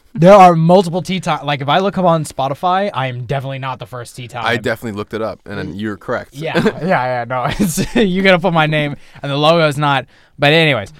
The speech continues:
Speaker 1: yeah, I
Speaker 2: I, I know some people that do logos for a living. I can, w-, I can hook you up.
Speaker 1: That I would definitely, yes, I
Speaker 2: Yeah.
Speaker 1: can use that. But, but, um, yeah, I don't. Uh, <sighs> I think that it can be,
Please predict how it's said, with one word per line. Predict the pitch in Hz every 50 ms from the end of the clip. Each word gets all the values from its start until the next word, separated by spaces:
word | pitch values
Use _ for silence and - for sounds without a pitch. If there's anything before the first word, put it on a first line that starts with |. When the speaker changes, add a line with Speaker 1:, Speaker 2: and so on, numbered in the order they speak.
| - - _ _ _
Speaker 1:
yeah, | - 156 117 95 92 -
I | 131 156 196 -
Speaker 2:
I, | - - 147
I | 147
know | 143 139 147
some | 151 - - 139
people | 160 151 143 110 127 117
that | 113 110 104 95 110
do | 117 117
logos | 110 107 110 107 107 98 -
for | - -
a | 101
living. | 101 101 95 98
I | 95 104
can, | 104 - 110 104 - -
w-, | 95 117 110 107 - 82
I | 117
can | - - 123
hook | 117 -
you | 113 110
up. | - 143
Speaker 1:
That | 151 160 160 170 165
I | 131 135 147
would | 147 151 139
definitely, | 147 143 143 131 139 139 135 127 123 123
yes, | 123 107 101 98 104
I | 107
Speaker 2:
Yeah. | 107 92
Speaker 1:
can | - 123
use | 127 127 120 110
that. | 113 104 101 - _ _
But, | 127 123 165 165 156 143 135 135
but, | 123 151 147 143
um, | 147 139 135 131 120 120 117 104 - _ _ - _ _ _ _ - - - - _ _ _ _ _
yeah, | - 151 160 151
I | 170 185
don't. | 208 208 190 143
Uh, | 139 131 - -
<sighs> | - - - - - - - - - - - - _ _ _ _ _ _ _ _
I | - 135 143 151 170 180 190 208
think | 202 _ _ _ _ - 165 170 180 180 - - _ _ _ _
that | 123 120 110 110 131 131 131 123 - _ _ _ _
it | - 139 143 - _ _
can | - - - - - 131 131 131 135 135 117
be, | 110 117 113 117 117 113 113 110 110 104 101 101 95